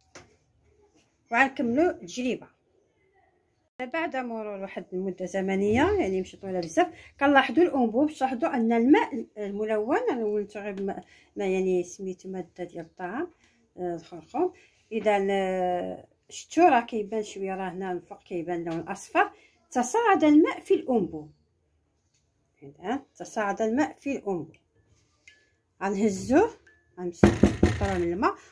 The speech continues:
ونحطوه في الميزان، نهبطوه، ها هما حطوه في الميزان، ياك؟ ونهبطوا نشوفوا الكتله واش تغيرت.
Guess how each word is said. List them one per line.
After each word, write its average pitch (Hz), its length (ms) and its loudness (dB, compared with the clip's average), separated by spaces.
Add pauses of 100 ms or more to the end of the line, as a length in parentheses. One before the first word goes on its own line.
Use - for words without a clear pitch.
(180)
ونحطوه 285 580 2
في - 60 -8
الميزان، 285 680 2 (600)
نهبطوه، 208 460 -4
ها 214 180 0
هما 170 140 -4
حطوه - 260 -12
في - 80 -12
الميزان، 180 400 0 (420)
ياك؟ 370 260 -4 (680)
ونهبطوا 233 380 2
نشوفوا 359 340 4
الكتله 392 420 4
واش - 180 -2
تغيرت. 208 480 -2